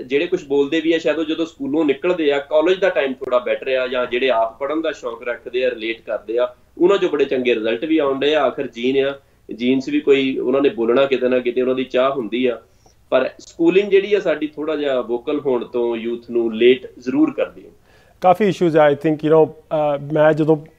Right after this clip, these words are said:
Speaker 2: ਜੇ ਮੈਂ ਪੰਜਾਬ 'ਚ ਮੈਂ ਇੱਕ ਚੀਜ਼ ਵੇਖੀ, ਉਹਨਾਂ ਨੇ ਇੱਕ, ਇੱਕ ਹ-, ਸਰਕਾਰ ਨੇ ਜਾਂ ਜਿੰਨੇ ਵੀ ਨਾ ਇੱਕ ਬੜੇ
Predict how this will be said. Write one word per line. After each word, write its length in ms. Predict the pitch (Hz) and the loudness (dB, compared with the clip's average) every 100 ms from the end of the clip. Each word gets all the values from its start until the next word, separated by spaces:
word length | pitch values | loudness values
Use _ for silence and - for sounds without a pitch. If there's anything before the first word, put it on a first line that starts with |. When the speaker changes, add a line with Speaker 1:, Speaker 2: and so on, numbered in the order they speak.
| _ 151 | _ -4
Speaker 2:
ਜੇ 120 | 147 | 2
ਮੈਂ 140 | 156 | 2
ਪੰਜਾਬ 360 | 156 143 139 147 | 4 6 6 6
'ਚ 80 | 156 | 6
ਮੈਂ 140 | 147 | 4
ਇੱਕ 100 | 143 | 2
ਚੀਜ਼ 200 | - 143 | -2 0
ਵੇਖੀ, 260 | 139 139 165 | 0 2 4
ਉਹਨਾਂ 160 | 170 | 6
ਨੇ 100 | 175 | 4
ਇੱਕ, 160 | 170 185 | 2 -2
ਇੱਕ 140 | 185 | -6
ਹ-, 300 | - - - | -12 -14 -20
ਸਰਕਾਰ 500 | - 151 151 147 156 | -8 -4 4 6 6
ਨੇ 100 | 180 | 6
ਜਾਂ 80 | 190 | 4
ਜਿੰਨੇ 300 | 165 190 240 | 4 8 10
ਵੀ 140 | 214 | 10
ਨਾ 140 | 175 196 | 6 6
ਇੱਕ 160 | 196 | 2
ਬੜੇ 320 | 180 156 185 | 0 2 4